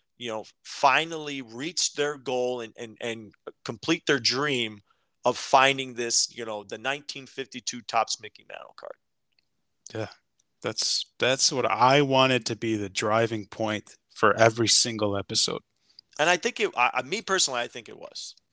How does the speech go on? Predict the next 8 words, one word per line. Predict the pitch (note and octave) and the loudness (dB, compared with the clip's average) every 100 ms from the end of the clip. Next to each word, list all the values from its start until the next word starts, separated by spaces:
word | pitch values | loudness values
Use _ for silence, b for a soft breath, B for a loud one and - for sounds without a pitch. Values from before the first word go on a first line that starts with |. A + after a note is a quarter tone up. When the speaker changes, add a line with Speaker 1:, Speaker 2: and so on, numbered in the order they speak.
| A2+ | -4
Speaker 2:
I | G#2 F2+ | 0 0
don't. | - - - - - | -2 -6 -12 -16 -2
<laughs> | - - F3 - - | 6 6 4 -4 0
I | - B2+ | 4 4
felt, | - - D#4+ - - - B B B - | 4 2 2 0 2 2 B B B 6
I | A#2 | 8
was, | A2+ G#2+ - | 8 6 4
uh, | A2 A2 | 4 2